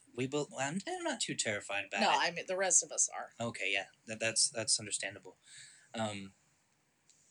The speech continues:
Speaker 1: we've got a girl vibe. We'll find out the gender at the end of the month. Um, we feel it's a girl. I'm hoping for a girl because if it's a boy, I'm gonna have to cross the circumcision bridge. And, uh,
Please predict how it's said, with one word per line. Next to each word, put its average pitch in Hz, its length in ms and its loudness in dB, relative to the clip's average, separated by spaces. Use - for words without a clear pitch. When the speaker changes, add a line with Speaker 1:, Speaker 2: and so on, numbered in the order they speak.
Speaker 1:
we've 147 220 2
got 147 160 6
a 160 40 4
girl 117 380 2
vibe. 98 420 4
We'll 110 100 -2
find 131 280 2
out 117 180 0
the 104 60 -8
gender 104 380 0
at 101 120 -6
the 110 80 -2
end 107 140 -2
of 113 40 -10
the 127 60 -8
month. 98 420 -6
Um, 104 380 -6
we 143 120 4
feel 147 220 2
it's - 120 4
a 143 40 -6
girl. 110 380 -2
I'm 123 200 2
hoping 117 300 0
for 107 120 -6
a 101 80 -6
girl 101 400 -6
because 107 360 -2
if 104 80 -2
it's - 100 -4
a 110 60 -4
boy, 113 460 2
I'm 104 120 -6
gonna 104 180 -4
have 107 160 -4
to 95 80 -10
cross 107 340 0
the 98 120 -6
circumcision 98 640 -2
bridge. 90 460 -6
And, 104 240 -2
uh, 101 140 -2